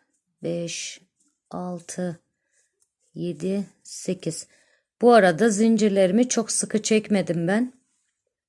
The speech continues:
Ve bir tane kiraz alıp şu şekil başladığımız yerden değil,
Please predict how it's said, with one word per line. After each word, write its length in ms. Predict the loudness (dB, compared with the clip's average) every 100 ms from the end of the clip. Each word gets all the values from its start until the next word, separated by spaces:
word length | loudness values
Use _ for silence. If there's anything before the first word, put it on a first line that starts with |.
| _ _ _ _ _ _ _
Ve 160 | 0 4
bir 180 | 4 4
tane 360 | 2 2 0
kiraz 380 | -2 0 0 0
alıp 720 | -2 0 2 2 -2 -20 _ _ _ _ _ _ _ _ _ _ _ _ _ _ _ _ _ _ _
şu 260 | -20 -16 -12
şekil 640 | -10 -10 -8 -4 -4 -4 -8 _ _ _ _ _ _ _ _ _ _ _ _ _ _ _ _ _ _ _ _ _ _ _ _ _ _ _ _ _ _ _ _ 0
başladığımız 760 | 0 2 2 2 2 -2 -2 0
yerden 540 | 2 2 0 0 2
değil, 420 | 4 6 6 2